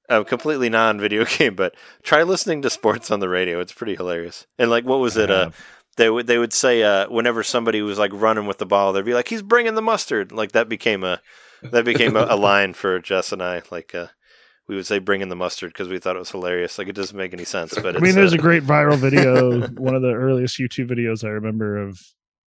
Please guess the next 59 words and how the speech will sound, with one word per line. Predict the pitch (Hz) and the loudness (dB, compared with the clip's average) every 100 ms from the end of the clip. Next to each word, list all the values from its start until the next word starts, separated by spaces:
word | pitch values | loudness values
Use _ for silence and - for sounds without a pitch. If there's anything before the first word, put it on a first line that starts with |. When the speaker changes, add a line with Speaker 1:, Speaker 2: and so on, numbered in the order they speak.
| _ | _
Speaker 2:
sports | - - - 110 - | -18 -10 -4 -4 -4
stuff | - 104 - | -8 -8 -6
that | 95 | -6
I | 98 | -6
actually | 95 98 | -8 -10
thought | 98 - | -12 -12
was | - | -14
funny. | 101 92 | -12 -10
It | 90 | -10
Speaker 3:
I | |
Speaker 2:
was | 62 95 | -10 -10
a | |
Speaker 3:
think | - | -4
I | |
know | 82 | -2
what | 87 | -2
Speaker 2:
guy, | 85 | -4
Speaker 3:
you're | 87 | -4
talking | 80 | -4
about. | 90 - - _ - 139 | -4 -6 -8 _ -14 -2
Speaker 2:
Boom | 131 147 | 2 4
Goes | 143 139 | 4 4
the | 147 | 2
Dynamite. | 131 131 135 139 - _ _ | 2 2 4 2 0 _ _
Speaker 3:
Yep. | 104 110 - - _ _ _ 139 | 2 2 0 -12 _ _ _ -6
Speaker 2:
Yep. | 117 - - | -6 -6 -2
Speaker 3:
Yeah, | 98 92 | 0 0
the | 104 | 2
guy | 107 | 4
was, | 107 101 92 | 6 4 0
was | - 90 87 87 - | -2 0 0 -2 -2
really | 101 92 | 0 2
bad | 92 101 107 | 4 4 4
at | 110 | 4
it, | 110 - | 2 0
except | - 92 | -6 -8
for | 92 | -4
he | 87 | -4
had | 87 | -2
that | 90 | -4
one | - 95 | -4 -4
line, | 90 92 95 87 _ _ _ _ - | -2 -2 -2 -6 _ _ _ _ -12
"Boom | - 101 98 | -4 -4 0
goes | 98 98 | -2 -2
the | 95 | -4
dynamite." | 95 95 101 98 - _ _ _ | -4 -2 -2 -4 -10 _ _ _
Speaker 2:
So | - 117 | -10 -6
yeah, | 98 | -4
they | 92 90 | -4 -6
just | 92 | -6
keep | - 90 | -10 -10
showing | - 101 95 | -8 -6 -6
to | |
the | 98 | -6
different | 92 95 - | -8 -10 -12
clips | - - | -14 -12
where | 92 | -12
he's | |
like, | 85 | -12